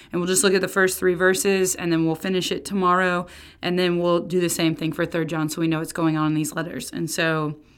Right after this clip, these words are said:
let's, let's read those first three verses. So this is from Second John,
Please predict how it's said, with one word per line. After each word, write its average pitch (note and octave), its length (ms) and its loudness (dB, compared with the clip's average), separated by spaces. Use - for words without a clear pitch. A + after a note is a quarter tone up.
let's, F#3 400 0
let's F3+ 200 -4
read F#3 140 4
those F#3+ 160 2
first G3+ 220 0
three G3 140 0
verses. G#3+ 380 0
So F#3 80 -2
this F#3+ 200 2
is G3 100 -2
from F3 160 0
Second G#3+ 380 0
John, D#3+ 420 2